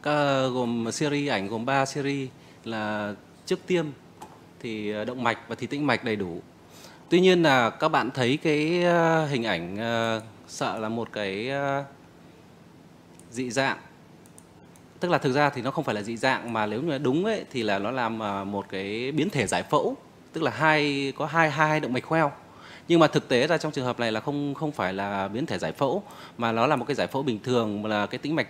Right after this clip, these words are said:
ờ, khoeo và tĩnh mạch đùi tùy hành đi, đi cùng với lại cái, ờ, động mạch thôi. Và tại sao lại xảy ra điều đấy? Bởi vì là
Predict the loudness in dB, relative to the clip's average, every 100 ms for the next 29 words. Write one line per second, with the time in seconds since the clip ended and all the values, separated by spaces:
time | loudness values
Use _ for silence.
0 | -6 -6 -4 -2 -2 -2 -4 -6 2 4
1 | 4 2 -2 -4 -4 -4 -2 -2 -2 -2
2 | 0 0 0 -2 -6 -8 -18 -20 -20 -16
3 | -6 -2 0 0 0 -4 -4 -6 -6 -6
4 | -4 -4 -4 -4 -4 -4 -6 -8 -8 -2
5 | 0 0 0 -6 -8 -18 -20 -18 -20 -20
6 | 0 6 6 6 4 2 2 0 0 0
7 | 0 0 0 -2 -2 0 0 2 0